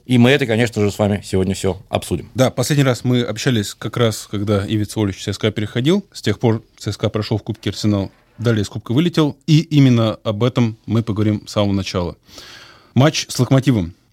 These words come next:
Speaker 2: Ноль три в Черкизове. Что это было для тебя, Лех? Я слышу мнение, что по содержанию, как ни странно,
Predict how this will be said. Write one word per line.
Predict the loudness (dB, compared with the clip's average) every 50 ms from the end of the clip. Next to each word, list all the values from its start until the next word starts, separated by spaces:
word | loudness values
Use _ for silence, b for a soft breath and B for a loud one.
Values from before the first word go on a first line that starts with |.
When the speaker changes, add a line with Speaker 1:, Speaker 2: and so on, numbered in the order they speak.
| _
Speaker 2:
Ноль | 4 4 4 4
три | 4 2
в | 2
Черкизове. | 2 -2 -2 2 2 2 4 4 4 4 4 2 0 -6 _ _ -12
Что | -6 0 0 2
это | 2 4
было | 4 4 4
для | 4 2 0
тебя, | 0 2 2
Лех? | 2 0 -2 -4 -10 -20 _ _ -20 -20 -20 -20 -18 -18 -18 -14 -4 -2
Я | 0 2
слышу | 2 2 2 4
мнение, | 4 6 6 4 4
что | 2 -2 -2
по | -2 -2
содержанию, | 0 2 2 4 4 4 6 4 4 2 0 -2 -8 _ _
как | -6 -6 -4 -2
ни | -4
странно, | 0 2 4 4 6 4 4 2 2 0 -2 -4